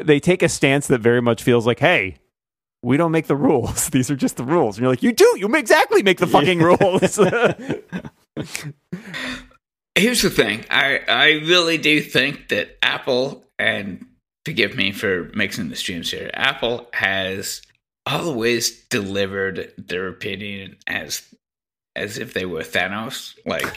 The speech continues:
Speaker 2: <laughs>
Speaker 3: "It's inevitable. This is what's happening." And
Speaker 2: As if
Speaker 3: that
Speaker 2: they were,
Speaker 3: was
Speaker 2: as if they were skinning a man alive.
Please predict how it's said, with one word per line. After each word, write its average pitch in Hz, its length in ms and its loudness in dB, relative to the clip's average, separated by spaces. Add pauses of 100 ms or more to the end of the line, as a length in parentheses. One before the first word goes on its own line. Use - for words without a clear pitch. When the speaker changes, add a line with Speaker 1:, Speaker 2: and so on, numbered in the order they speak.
(100)
Speaker 2:
<laughs> - 100 -20
Speaker 3:
"It's - 240 -2
inevitable. 117 600 0 (320)
This 123 260 -4
is 120 100 -4
what's 110 260 0
happening." 107 500 0 (340)
And 208 240 -8
Speaker 2:
As 190 160 2
if 233 80 6
Speaker 3:
that 254 100 2
Speaker 2:
they 147 100 2
were, 220 100 8
Speaker 3:
was 202 200 2
Speaker 2:
as 156 140 2
if 170 100 2
they 160 100 2
were 139 120 4
skinning 147 360 0
a 143 40 -2
man 135 160 0
alive. 107 360 -2